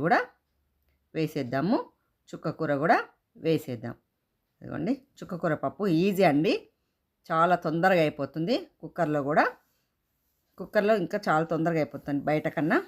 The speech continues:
అదిగోండి, చుక్క కూర వేసేసాం కదా, పచ్చిమిరపకాయలు కూడా వేసేద్దాము. దానికి కావాల్సింది మళ్ళా పసుపు, అదిగోండి తగినంత పసుపు అయితే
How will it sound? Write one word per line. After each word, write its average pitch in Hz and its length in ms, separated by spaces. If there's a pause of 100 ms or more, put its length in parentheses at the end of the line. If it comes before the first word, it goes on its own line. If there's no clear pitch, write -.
(840)
అదిగోండి, 160 360 (920)
చుక్క 185 260
కూర 165 180
వేసేసాం 156 500
కదా, 226 140 (380)
పచ్చిమిరపకాయలు 170 760
కూడా 302 140 (540)
వేసేద్దాము. 147 600 (1120)
దానికి 208 380 (880)
కావాల్సింది 170 540 (120)
మళ్ళా 170 240 (440)
పసుపు, 170 440 (1120)
అదిగోండి 160 320 (380)
తగినంత 156 380 (120)
పసుపు 143 280
అయితే 226 180